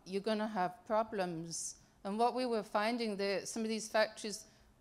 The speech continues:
they were adding a very, um, what I would call a non-concentrated amylase. Let's put it this way, it was about forty, uh, Ecomza units in strength.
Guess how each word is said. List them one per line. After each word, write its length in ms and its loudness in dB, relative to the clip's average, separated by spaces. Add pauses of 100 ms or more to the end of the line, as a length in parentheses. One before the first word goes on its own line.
they 120 2
were 140 4
adding 560 4
a 120 0
very, 560 2
um, 460 0
what 160 4
I 120 8
would 180 -2
call 260 2
a 60 0
non-concentrated 1200 -2
amylase. 920 0 (460)
Let's 220 0
put 180 0
it 120 2
this 260 0
way, 240 6
it 80 -4
was 160 -2
about 380 2
forty, 800 0 (480)
uh, 180 2
Ecomza 560 -2
units 540 -2
in 120 -4
strength. 720 2